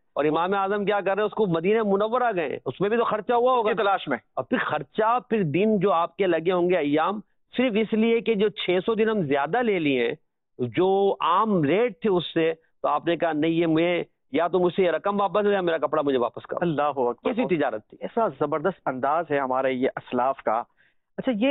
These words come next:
Speaker 2: एक नहीं, ऐसे कई सारे वाकयात से हमारी कुतुबें भरी हुई हैं।
Speaker 1: बिल्कुल भरी।
Speaker 2: और हम अगर बुजुर्गान दीन की सीरत को पढ़ना शुरू करें तो हमें यके बाद दीगरे ऐसे कई सारे वाकयात मिलते हैं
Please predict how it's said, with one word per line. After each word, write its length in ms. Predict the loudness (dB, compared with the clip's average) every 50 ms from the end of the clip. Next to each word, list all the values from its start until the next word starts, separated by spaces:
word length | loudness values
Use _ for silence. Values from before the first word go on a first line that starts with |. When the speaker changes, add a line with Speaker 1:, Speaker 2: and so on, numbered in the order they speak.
| 0 2
Speaker 2:
एक 260 | 2 2 2 2 2 0
नहीं, 260 | 0 0 -2 -4 -8 -10 _ _ _ _ _ _ _ _ _ _ 0
ऐसे 320 | 0 0 2 2 0 0 0
कई 320 | 0 -2 -2 0 0 0
सारे 280 | -2 0 2 2 2 2
वाकयात 580 | 2 0 -2 0 0 0 2 2 2 0 0
से 80 | 0 0
हमारी 340 | 0 0 0 0 0 0 -2
कुतुबें 440 | 0 -2 0 0 2 2 2 2
भरी 180 | 2 2 2 4
हुई 220 | 4 2 2 2
हैं। 120 | 0 2 2
Speaker 1:
बिल्कुल 280 | 0 0 2 0 0
भरी। 180 | 0 0 0 2
Speaker 2:
और 440 | 2 2 2 2 2 2 0 0 -2 _ _ _ _ _ -4
हम 120 | -4 -2
अगर 320 | -2 -4 -2 -2 -2 -2 -2
बुजुर्गान 520 | -2 0 0 2 2 2 0 0 0 -2
दीन 440 | -4 -2 -2 0 0 2 2 0 0
की 160 | 0 -2 -2
सीरत 320 | -2 -2 -2 0 0 0 0 -2
को 60 | -2
पढ़ना 340 | 0 0 -2 0 0 -2 -2
शुरू 240 | 0 0 0 0
करें 300 | 2 0 0 0 0 0
तो 100 | 0 -2
हमें 420 | -2 -2 -2 -2 -2 -2 -2 -4 -6 -8 _ _ _ _ _ _
यके 260 | -2 -2 0 0 0 0
बाद 200 | 2 0 0 0
दीगरे 340 | 0 -2 0 0 0 0
ऐसे 300 | 0 0 -2 -2 -2 -2
कई 220 | 0 0 0 0 0
सारे 220 | 0 0 0 2
वाकयात 460 | 0 0 0 0 0 0 0 0 0
मिलते 240 | -2 -2 -2 -2 -2
हैं 220 | -2 -2 -2 -4